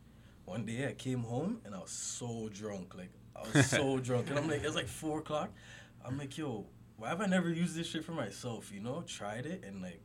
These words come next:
Speaker 1: people said, "Yo, you're actually hard. Like, go drop a
Speaker 2: No
Speaker 1: song."
Speaker 2: way.
Speaker 1: Start dropping songs.
Speaker 2: So you bought the equipments for other people to record, basically?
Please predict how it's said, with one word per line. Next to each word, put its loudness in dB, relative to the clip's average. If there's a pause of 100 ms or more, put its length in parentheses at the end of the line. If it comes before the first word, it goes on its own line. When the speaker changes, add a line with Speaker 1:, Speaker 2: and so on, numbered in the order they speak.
Speaker 1:
people -10
said, -8
"Yo, -8 (220)
you're -4
actually -4
hard. -4
Like, -14 (840)
go -10
drop -4
a -2
Speaker 2:
No 0
Speaker 1:
song." 4
Speaker 2:
way. 4 (220)
Speaker 1:
Start -14
dropping -10
songs. -10 (260)
Speaker 2:
So 12
you 10
bought 12
the 8
equipments 8
for 6
other 8
people 2
to -2
record, 2
basically? 2